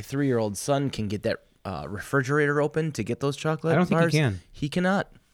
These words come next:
Speaker 2: Yeah.
Speaker 1: He
Speaker 2: It's just
Speaker 1: cannot.
Speaker 2: ta-, they're taunting him from in,
Speaker 1: They are, and
Speaker 2: through
Speaker 1: he
Speaker 2: the glass
Speaker 1: always,
Speaker 2: door.
Speaker 1: he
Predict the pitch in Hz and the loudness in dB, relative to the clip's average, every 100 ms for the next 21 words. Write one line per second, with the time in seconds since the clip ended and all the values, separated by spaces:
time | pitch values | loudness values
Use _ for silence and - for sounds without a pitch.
0 | _ 113 107 87 - - _ _ _ 143 | _ -4 -4 -6 -16 -20 _ _ _ -8
1 | 143 165 147 156 127 - 113 107 117 123 | -2 2 4 4 4 4 2 2 0 0
2 | 98 87 82 80 - 87 87 147 143 139 | -2 -2 -4 -6 -6 -2 4 6 8 8
3 | - 127 123 147 98 - 123 123 95 85 | 4 2 4 4 4 6 6 6 6 2
4 | 117 | -2